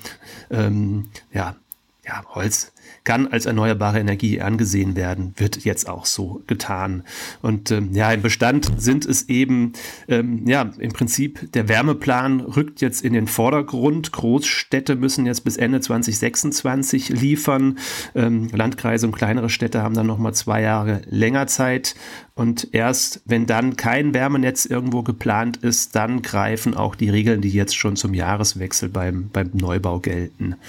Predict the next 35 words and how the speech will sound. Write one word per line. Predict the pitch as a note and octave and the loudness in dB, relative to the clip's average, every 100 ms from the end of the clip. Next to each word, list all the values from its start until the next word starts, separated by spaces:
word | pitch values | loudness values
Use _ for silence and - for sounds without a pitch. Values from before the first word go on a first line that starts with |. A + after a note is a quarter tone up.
| - - - - G#2+ | -16 -16 -18 -8 -4
Ähm, | G2+ G2+ G2+ G#2 _ _ - | 0 0 -2 -4 _ _ 0
sind | A#2+ B2 | 2 4
diese | A#2 A2+ G#2 | 4 2 2
Pläne | - A2+ B2+ | 2 2 4
so | A2+ A#2 | 2 0
zu | - | 0
schaffen? | A#2 C3 C3 - C#3 C3+ | 2 2 2 2 2 2
Gucken | C3+ C3+ B2 | 0 0 2
wir | |
mal | A#2 A2+ | 4 2
vielleicht | A2 A2+ G#2+ G#2+ | 0 -2 -2 -4
jetzt | A2+ | -4
hier, | - A#2+ B2 A2 | -2 0 0 0
wir | |
sind | G#2 A2 - | -2 -2 -2
ja | G#2 | -2
im, | G#2 G#2+ G#2+ | -2 -4 -6
im, | G2+ G2+ G2+ - - - - | -6 -6 -8 -14 -20 -20 -6
im | A2+ | -2
Raum | A2 A#2 C3 | 2 4 4
Berlin. | B2+ A2+ B2 C#3+ D3 D3 - - - - | 4 4 4 4 4 0 -8 -16 -18 -4
Das | |
Land | A#2+ A#2+ A#2+ | 0 0 0
Berlin | A2+ B2 D3 | 0 2 2
sagt, | A2+ G#2+ G#2 A#2+ | 2 -2 -2 0
ja, | A2 B2+ D3+ - - - | 2 2 0 -4 -16 -8
wir | G#2+ | -4
wollen | A2+ A#2+ | 0 0
sowieso | A#2 A2 A2 C3+ | 0 0 2 2
bis | C3+ | 0
zwanzig | C3 B2 B2 | -2 -2 -2
sechsundzwanzig | B2+ A#2+ C3+ C3+ A#2+ A#2 - | -2 -2 -4 -2 -2 -2 -4
einen | A2 | -2
Wärmeplan | G#2+ A#2+ A#2+ A#2 G#2+ | 0 -2 -4 -2 -2
vorlegen. | G#2 B2 A#2+ B2+ B2 B2 A#2 | -2 0 2 2 4 2 0